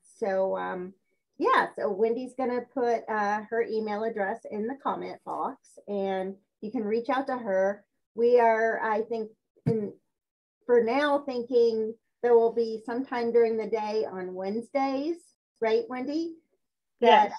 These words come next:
Speaker 2: that would be a good day, depending
Speaker 1: Yeah.
Speaker 2: on weather, of course. That's always a iffy factor, but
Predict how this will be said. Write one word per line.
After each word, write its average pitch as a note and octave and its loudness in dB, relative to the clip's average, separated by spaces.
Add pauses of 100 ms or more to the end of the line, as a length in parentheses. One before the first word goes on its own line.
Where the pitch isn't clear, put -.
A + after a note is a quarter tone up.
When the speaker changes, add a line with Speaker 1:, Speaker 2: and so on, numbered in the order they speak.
Speaker 2:
that G#3+ -2
would G#3+ -4
be A3 -4
a G3+ -4
good G3+ -8
day, G3+ -2 (260)
depending A#3+ 4
Speaker 1:
Yeah. A#3+ 10
Speaker 2:
on G#3 4
weather, G#3 4
of F3 -6
course. F#3+ 0
That's F#3+ -6
always F#3+ -2
a F3+ -4 (320)
iffy G3 -8
factor, F3+ -4
but F#3+ -4